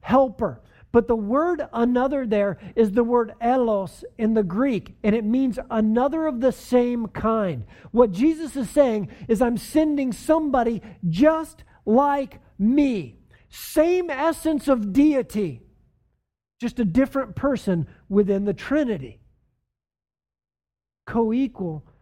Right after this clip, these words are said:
with the Father and Son. Not only is he person, but he is God. Now, you might go like, "All right, that's all, okay. I'm trying to pack it all in my brain, but I don't know." Here's why that's important to us.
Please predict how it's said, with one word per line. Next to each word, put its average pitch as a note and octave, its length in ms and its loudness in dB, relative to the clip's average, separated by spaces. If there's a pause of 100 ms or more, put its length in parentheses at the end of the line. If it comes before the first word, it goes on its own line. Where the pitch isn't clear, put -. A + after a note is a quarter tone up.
(160)
with G3 120 -4
the F#3+ 60 -4
Father F#3 440 -2
and F3+ 100 -4
Son. B3 340 -10 (200)
Not E3 140 -4
only G#3 280 -2
is D#3+ 120 -4
he D#3+ 80 -4
person, C#3+ 680 -8 (560)
but F3+ 80 -8
he G3 120 0
is D#3+ 140 -4
God. G3 440 -4 (240)
Now, A3+ 240 2 (1000)
you A3+ 100 -4
might B3 160 0
go B3 80 2
like, G3+ 180 -6
"All G#3+ 200 -12
right, F#3 320 -8
that's A3 220 -6
all, G3+ 500 -8 (100)
okay. F3+ 420 -6 (300)
I'm D#3+ 80 -12
trying A3+ 180 -4
to G#3+ 60 -2
pack G#3 220 -2
it G#3 60 -2
all G3+ 180 0
in G3 80 -2
my F#3+ 100 -2
brain, F#3 400 0
but F#3 100 0
I F3+ 100 0
don't F#3 120 -4
know." F3 260 -2 (960)
Here's E4 320 -2
why A#3+ 240 -2
that's G#3 260 -2
important F#3+ 600 0
to D#3+ 160 -2
us. - 320 -16